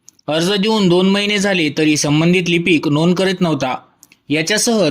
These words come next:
तालुक्यातील व शहरातील इतरही नागरिकांना सुद्धा विविध दाखल्यांसाठी हा लिपिक त्रास देत होता.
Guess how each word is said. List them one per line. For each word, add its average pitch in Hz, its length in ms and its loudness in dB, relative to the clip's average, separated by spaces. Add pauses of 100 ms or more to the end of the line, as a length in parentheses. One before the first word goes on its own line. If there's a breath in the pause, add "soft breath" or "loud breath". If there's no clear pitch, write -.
तालुक्यातील 165 640 0
व 143 200 2
शहरातील 151 580 0
इतरही 175 360 0
नागरिकांना 190 600 0
सुद्धा 180 380 0
विविध 160 360 2
दाखल्यांसाठी 190 840 0
हा 143 140 -2
लिपिक 175 440 0
त्रास 165 240 -2
देत 180 180 0
होता. 135 300 -2